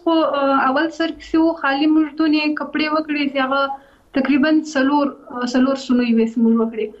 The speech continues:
نو بیا چې هغه موږ جوړ کړو، اوس آمدن دونې راځي که، آ، موږ یو پروډکټ خرڅ کړو، یوه کپړه، له هغه دې موږ مخ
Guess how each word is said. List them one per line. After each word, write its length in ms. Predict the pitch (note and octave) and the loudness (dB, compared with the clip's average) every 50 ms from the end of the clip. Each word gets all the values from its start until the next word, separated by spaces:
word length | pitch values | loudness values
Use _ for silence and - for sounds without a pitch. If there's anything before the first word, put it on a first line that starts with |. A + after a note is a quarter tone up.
| - _ _ _ _ _ _ _ - | -20 _ _ _ _ _ _ _ 0
نو 80 | C4 | 2
بیا 160 | A#3 C#4+ D#4 E4 | 2 2 0 -2
چې 100 | D#4+ E4 | -2 -2
هغه 160 | D#4+ D#4+ E4+ | 0 0 2
موږ 180 | E4 E4+ E4+ E4 - | 2 2 2 0 0
جوړ 160 | E4+ F4 F4 | 0 0 0
کړو، 200 | E4+ - E4 D#4+ D4+ | 0 0 -2 -2 0
اوس 300 | C#4 D4+ E4 E4+ - E4+ | 0 0 0 0 0 0
آمدن 400 | D#4+ D4+ D4+ C#4+ D#4+ E4+ E4 D#4 | 0 2 2 2 2 0 0 0
دونې 220 | F4 F4 F4 E4+ D#4+ | 2 2 2 2 2
راځي 280 | D#4 D4 D4+ D4 D#4+ D#4+ D#4+ | 0 -2 -2 -2 -4 -4 -4
که، 80 | - D4 | -2 -2
آ، 1040 | C#4+ C#4 C#4 C4+ C4 C4 - _ _ - B3+ B3 B3 A#3+ A#3+ A#3+ A#3+ A#3+ B3 B3 B3 | 0 0 2 0 0 -2 -6 _ _ -12 -8 -6 -2 0 0 0 0 0 0 2 2
موږ 260 | B3+ C4+ C#4+ D4 C#4+ | 2 4 2 2 0
یو 400 | D4 C#4 C4+ C#4+ D#4 D#4+ E4 D#4 - - - - _ _ _ _ _ - | 0 0 0 0 2 2 0 0 -2 -6 -18 -20 _ _ _ _ _ -4
پروډکټ 380 | - C4 C4 B3+ C#4+ C#4+ C#4+ - | -2 0 0 0 -2 -6 -6 -6
خرڅ 240 | - D4 D4 D4 | -4 -4 -4 -4
کړو، 240 | C#4+ - - B3+ B3 | -6 -6 -4 -2 0
یوه 160 | B3 A#3+ B3 | 0 0 0
کپړه، 340 | B3 A#3+ A3+ A#3 B3 A#3+ A#3+ A#3+ A#3+ - - - _ _ - | -2 -2 -2 -2 -2 -2 -2 -2 -6 -10 -16 -18 _ _ -2
له 180 | C4 A#3+ A#3+ | -2 0 0
هغه 100 | A#3+ C#4 | 2 0
دې 100 | D4 C4+ | 0 2
موږ 200 | D4+ D4+ D4+ D4+ D#4 | 2 2 2 2 0
مخ 180 | D4+ D#4 D#4 | 0 -2 -2